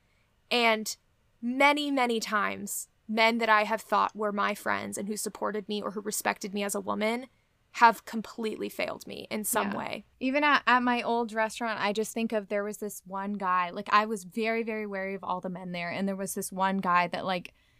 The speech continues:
Speaker 2: kind of felt like a father-ish figure to me. Not that I was even that close with him, but, like, he would
Speaker 1: Mm-hmm.
Speaker 2: always joke around and, like, help me out, and he didn't feel like he was sexualizing me at all. Like, super platonic, but also very friendly. Like, he felt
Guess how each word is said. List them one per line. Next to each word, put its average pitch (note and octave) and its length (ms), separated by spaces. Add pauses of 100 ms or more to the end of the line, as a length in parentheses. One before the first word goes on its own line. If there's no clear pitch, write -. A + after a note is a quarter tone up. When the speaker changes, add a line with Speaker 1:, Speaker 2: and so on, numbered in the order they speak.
(200)
Speaker 2:
kind G#3+ 280
of A3+ 120
felt A3+ 240
like A3 260 (340)
a G#3 100 (220)
father-ish B3 760
figure C#4 280
to C4+ 120
me. C#4 140
Not A#3+ 220
that C#4+ 100
I C#4 100
was B3+ 160
even A3+ 220
that G3 200
close F3+ 340
with A#3+ 80
him, B3 180
but, A#3 100
like, G3+ 200 (280)
he B3+ 140
would A3+ 100
Speaker 1:
Mm-hmm. A3 80
Speaker 2:
always G#3+ 240
joke A3+ 220
around G3+ 400
and, G3 80
like, F3+ 160
help G#3+ 240
me G#3+ 140
out, F#3+ 260
and G3 100
he A3 200
didn't A#3 220
feel G#3+ 260
like G#3+ 180
he G#3 160
was G3+ 200
sexualizing G3 800
me F#3+ 140
at F3+ 180
all. F#3 420
Like, F3 320 (160)
super D4 520
platonic, G#3+ 920 (140)
but G#3+ 200
also G#3 320
very G#3 380
friendly. G3+ 580
Like, F#3 200
he G3+ 120
felt F#3+ 380